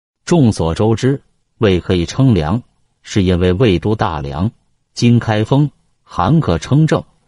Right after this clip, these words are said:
是因为韩国都郑，今河南新郑。可是隋本来就有一个姬姓侯爵的隋国，并非姬姓曾国的都城。由此可见，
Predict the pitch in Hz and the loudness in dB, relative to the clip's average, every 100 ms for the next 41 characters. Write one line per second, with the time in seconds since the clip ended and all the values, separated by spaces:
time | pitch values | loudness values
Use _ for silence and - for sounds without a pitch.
0 | _ - - 92 87 82 80 80 - _ | _ -10 -4 0 0 0 0 -2 -6 _
1 | - 85 117 143 82 82 90 90 - - | -6 0 2 2 0 -4 -4 -4 -4 -6
2 | _ _ _ _ - 113 110 104 - 78 | _ _ _ _ -2 2 2 0 -4 -4
3 | 73 73 85 - 90 90 - - _ _ | -4 -4 -6 -2 -2 -2 -4 -8 _ _
4 | _ _ _ _ - 113 127 - 135 190 | _ _ _ _ -4 -2 -2 0 2 2
5 | 117 92 90 135 180 156 98 85 85 110 | 0 -2 -2 -2 0 2 2 2 -2 -2
6 | 92 - 175 180 131 90 - 87 143 180 | -4 -4 -2 0 0 -2 -2 0 0 2
7 | 90 85 76 87 131 175 69 - - _ | 0 -2 -4 -2 0 0 -4 -6 -10 _
8 | _ _ 113 90 78 107 107 107 139 143 | _ _ -2 -2 -2 0 0 0 -2 -2
9 | - 85 - - 139 131 73 78 87 - | 0 -2 -2 -2 0 -2 -2 -2 -2 -4
10 | 78 78 87 - _ _ _ _ _ _ | -4 -4 -6 -12 _ _ _ _ _ _
11 | - 98 131 - 107 85 78 98 71 | -2 0 0 0 -2 -4 -4 -4 -6